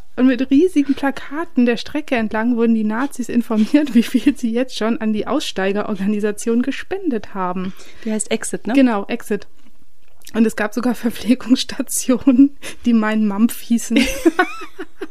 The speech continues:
Speaker 2: Grandios.
Speaker 1: Ja.
Speaker 2: Also wer sich das überlegt hat, also
Speaker 1: Good Troll.
Speaker 2: Good Troll und, ähm, Bundesverdienstkreuz, äh, würdig.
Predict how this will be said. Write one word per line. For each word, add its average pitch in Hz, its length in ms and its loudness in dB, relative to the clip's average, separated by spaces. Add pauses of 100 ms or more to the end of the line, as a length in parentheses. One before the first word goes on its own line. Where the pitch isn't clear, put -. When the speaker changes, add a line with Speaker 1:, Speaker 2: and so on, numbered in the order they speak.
(2000)
Speaker 2:
Grandios. 208 580 0 (140)
Speaker 1:
Ja. 233 100 0
Speaker 2:
Also 220 240 0
wer 214 200 0
sich 214 160 -4
das 233 220 2
überlegt 214 440 -2
hat, 190 280 -4
also 185 400 -4 (340)
Speaker 1:
Good 233 200 0
Troll. - 360 -8 (200)
Speaker 2:
Good 254 200 4
Troll 202 380 4
und, 190 280 0
ähm, 190 460 -6
Bundesverdienstkreuz, 180 1400 -2
äh, 185 260 -6
würdig. 175 420 -4